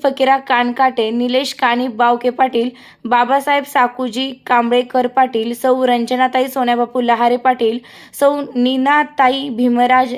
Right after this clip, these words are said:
निमळ पाटील, सचिव सुभाष पंढरीनाथ मोटे, संचालक मंडळ, अधिकारी, कर्मचारी, दूध उत्पादक शेतकरी व ग्रामस्थ मोठ्या संख्येने उपस्थित होते. यावेळी कृषी उत्पन्न बाजार समितीच्या वतीने पालकमंत्री डॉक्टर राधाकृष्ण विखे पाटील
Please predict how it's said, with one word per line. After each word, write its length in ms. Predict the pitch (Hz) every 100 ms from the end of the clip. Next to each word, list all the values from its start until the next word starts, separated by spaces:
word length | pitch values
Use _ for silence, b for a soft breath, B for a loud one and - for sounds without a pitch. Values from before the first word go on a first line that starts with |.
| 247
निमळ 540 | 233 247 262 269 214 240 - -
पाटील, 440 | 262 254 240 240 285 b b b
सचिव 440 | - 269 269 311
सुभाष 460 | 302 294 254 277 277
पंढरीनाथ 760 | - 262 262 254 262 262 269
मोटे, 560 | 294 277 240 240 247 254
संचालक 520 | 254 247 240 247 254
मंडळ, 400 | 262 269 226 220 277 B B B
अधिकारी, 580 | 254 247 330 277 247 262
कर्मचारी, 680 | 247 254 247 262 277 240 233
दूध 240 | 208 269
उत्पादक 440 | 277 - 254 254 269
शेतकरी 420 | 262 233 254 254
व 60 |
ग्रामस्थ 540 | 254 247 240 240 247 269
मोठ्या 300 | 262 240 254
संख्येने 380 | 254 233 262 262
उपस्थित 360 | 240 226 233 233
होते. 340 | 220 202 - b b b
यावेळी 200 | 247 247
कृषी 300 | 247 254 247
उत्पन्न 360 | 269 269 262 277
बाजार 340 | 254 240 247
समितीच्या 520 | 240 254 247 254 240
वतीने 380 | 247 226 254 247
पालकमंत्री 720 | 247 247 233 233 247 262 247 240
डॉक्टर 260 | 240 247
राधाकृष्ण 580 | 240 226 247 247 247 269
विखे 260 | 226 226 254
पाटील 400 | 269 262 226